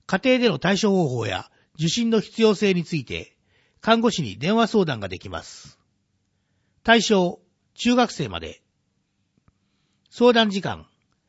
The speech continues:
二十四時間三百六十五日。防災行政無線放送、二十四時間以内を確認できます。電話、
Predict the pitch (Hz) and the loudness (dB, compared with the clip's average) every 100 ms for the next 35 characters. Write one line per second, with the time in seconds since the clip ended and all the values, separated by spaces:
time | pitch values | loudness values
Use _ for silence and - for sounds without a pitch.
0 | _ - 233 233 202 147 147 117 104 - | _ -4 -2 2 2 2 -2 -4 -6 -8
1 | - 208 170 110 110 131 170 165 143 107 | -2 -2 -2 -6 -8 -6 -4 -4 -4 -8
2 | - - - _ _ _ _ _ _ _ | -12 -12 -14 _ _ _ _ _ _ _
3 | _ _ _ _ _ _ _ _ _ _ | _ _ _ _ _ _ _ _ _ _
4 | _ _ _ _ _ _ _ _ - 185 | _ _ _ _ _ _ _ _ -4 0
5 | 254 247 220 180 147 214 233 233 214 202 | 0 2 -2 -2 -2 0 0 -2 -2 -2
6 | 208 180 175 143 - 85 - _ _ _ | -4 -2 -4 -6 -8 -14 -16 _ _ _
7 | _ _ _ _ _ - 226 214 175 143 | _ _ _ _ _ -6 -4 -2 -2 -2
8 | 151 175 151 143 98 80 _ _ _ _ | -4 -2 -2 -4 -8 -10 _ _ _ _
9 | _ - 196 214 - 151 180 160 139 135 | _ -2 -2 -2 -10 -6 -4 -2 -4 -6
10 | 117 113 - - - _ _ _ _ _ | -10 -10 -14 -20 -20 _ _ _ _ _
11 | _ _ _ _ _ _ _ _ - 208 | _ _ _ _ _ _ _ _ -4 -2
12 | 208 175 170 | 2 0 -2